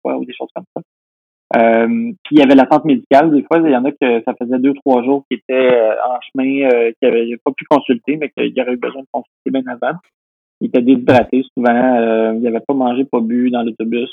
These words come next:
Euh, puis il y en avait beaucoup qui avaient pas pu aller leur redoubler leurs médicaments. Fait que qui venaient à, à Tente, là, pour toutes sortes de choses, là, des, des fois des petites choses, euh,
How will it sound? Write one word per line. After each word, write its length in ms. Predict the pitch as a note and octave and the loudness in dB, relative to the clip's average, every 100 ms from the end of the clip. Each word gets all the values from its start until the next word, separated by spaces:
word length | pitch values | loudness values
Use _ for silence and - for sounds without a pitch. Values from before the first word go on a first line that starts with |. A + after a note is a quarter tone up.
| - | -4
Euh, 360 | A#2 A2 G#2 G#2+ - - | -2 0 -2 -6 -10 -12
puis 100 | A#2+ | -8
il 80 | A#2 | -4
y 80 | A#2+ | -2
en 60 | |
avait 100 | B2 | 0
beaucoup 240 | A#2+ A#2+ - | -2 -4 -4
qui 100 | B2+ | 0
avaient 140 | A#2+ | 0
pas 120 | A#2+ - | -2 -4
pu 80 | B2+ | 0
aller 140 | B2+ | 0
leur 140 | B2+ | 0
redoubler 320 | B2+ B2 B2 B2+ | -4 -6 -2 -2
leurs 100 | A#2+ | -4
médicaments. 480 | A#2 - A#2 A#2 C3+ | -10 -12 -12 -12 -14
Fait 80 | - - | -14 -12
que 60 | - - _ _ _ - | -12 -14 _ _ _ -10
qui 100 | A#2+ | -8
venaient 260 | - C3 | -4 2
à, 280 | C3+ A#2 A2 - - - | 4 4 0 -4 -10 -10
à 100 | A2+ | -4
Tente, 300 | A#2+ B2 - | -4 -4 -4
là, 80 | - | -6
pour 180 | A#2 - - | -8 -10 -18
toutes 100 | - E3+ | -4 -2
sortes 140 | E3+ | 0
de 100 | C#3 | 0
choses, 260 | A#2 B2+ D#3 | 0 -2 -2
là, 100 | D3+ | -2
des, 140 | B2+ - _ _ _ - | -2 -6 _ _ _ -8
des 100 | - | -4
fois 100 | D3+ | 0
des 100 | C3 | -2
petites 260 | - _ - | -4 _ -2
choses, 300 | B2+ B2+ B2 | -2 0 -2
euh, 400 | A#2 A2+ A2 | -2 -4 -6